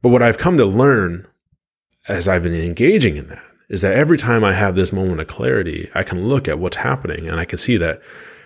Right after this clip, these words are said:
Christ has been working in my heart all the way through, that it's, I'm reaching these next levels. So I, I guess what I'm, what I'm getting at is when you fail or when you are repenting of something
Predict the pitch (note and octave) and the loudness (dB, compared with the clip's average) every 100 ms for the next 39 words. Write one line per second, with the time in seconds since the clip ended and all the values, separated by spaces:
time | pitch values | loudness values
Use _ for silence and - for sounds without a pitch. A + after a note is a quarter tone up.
0 | _ - C3 C3+ - - F#2+ F2 D#2+ F2+ | _ -2 2 2 2 0 -2 -2 -2 -2
1 | A2 G2 F2+ D2 - G2+ G#2+ - _ _ | 0 0 -2 -2 -6 -4 -4 -6 _ _
2 | _ _ _ - G2+ G2+ F#2+ E2 D2 - | _ _ _ -8 -2 0 0 -2 -4 -6
3 | E2 E2+ - D#2 G2 G#2 - - - - | -6 -8 -8 -8 -4 -2 -4 -4 -16 -20
4 | - F#2 F#2+ F#2 G2 G2 A#2+ - F#2+ E2 | -8 -2 0 0 -2 2 2 2 0 0
5 | F#2 - C#3+ A#2 - B2+ D3 C#3 D#3+ - | -2 -2 -2 0 2 2 2 2 2 2
6 | A#2 G2+ F#2+ G2+ - F#2+ F2+ E2+ B2 B2 | 0 0 -4 -8 -8 -6 -4 -6 -10 -6
7 | A#2 E3+ G#2+ D#2 C#2 E2+ E2 - _ _ | 0 0 0 -2 -4 -4 -4 -6 _ _
8 | - - - - _ _ _ - B2 E3 | -20 -20 -20 -20 _ _ _ 0 2 4
9 | D#3 - - A#2+ A#2+ A#2+ A2+ G2 A#2+ A#2+ | 2 0 2 4 4 4 2 4 4 4
10 | A2+ G#2+ F#2+ F#2 F2+ E2+ F2 - _ - | 4 2 2 0 0 -2 -6 -18 _ -18
11 | - _ _ _ _ F#2 F2+ A#2 A#2+ F#2+ | -18 _ _ _ _ -4 -2 0 0 -2
12 | E2+ - D2 - | -4 -6 -8 -10